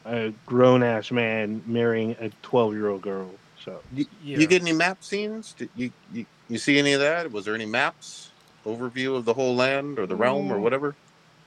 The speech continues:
Speaker 2: Or no, not yet?
Speaker 1: In
Speaker 3: Maybe in the
Speaker 1: beginning,
Speaker 3: beginning of the
Speaker 1: kinda,
Speaker 3: show?
Speaker 1: but
Speaker 3: Yeah.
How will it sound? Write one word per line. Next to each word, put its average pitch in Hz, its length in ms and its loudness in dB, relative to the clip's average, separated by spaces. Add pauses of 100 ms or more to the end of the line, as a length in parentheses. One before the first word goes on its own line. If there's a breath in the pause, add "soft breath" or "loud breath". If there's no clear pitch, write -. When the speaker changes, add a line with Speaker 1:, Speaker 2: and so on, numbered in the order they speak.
Speaker 2:
Or 101 120 0
no, 87 220 0 (180)
not 95 180 0
yet? - 140 2
Speaker 1:
In 226 60 6
Speaker 3:
Maybe 214 200 2
in 240 60 4
the 220 40 2
Speaker 1:
beginning, 220 240 6
Speaker 3:
beginning 185 40 -2
of 185 60 0
the 175 60 4
Speaker 1:
kinda, 185 180 6
Speaker 3:
show? 131 120 4
Speaker 1:
but 139 100 0 (380)
Speaker 3:
Yeah. 117 320 -6